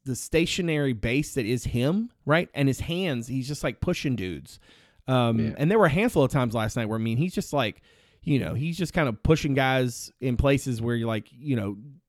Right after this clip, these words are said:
Speaker 1: other bigs are not getting the benefit of the doubt on those non-calls. I'm just sorry.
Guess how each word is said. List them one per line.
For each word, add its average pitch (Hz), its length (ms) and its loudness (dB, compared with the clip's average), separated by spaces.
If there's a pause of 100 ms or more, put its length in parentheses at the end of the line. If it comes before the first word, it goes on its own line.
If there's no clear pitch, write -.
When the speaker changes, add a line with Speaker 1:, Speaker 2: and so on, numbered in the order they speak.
(160)
Speaker 1:
other 160 420 4
bigs 120 560 2
are 117 80 0
not 110 240 0
getting 104 440 -2
the 107 60 -4
benefit 104 400 -4
of 92 60 -6
the 92 60 -10
doubt 92 320 -4
on 87 100 -10
those 90 180 -12
non-calls. 85 680 -12
I'm 104 120 -4
just 98 140 -8
sorry. 73 320 -12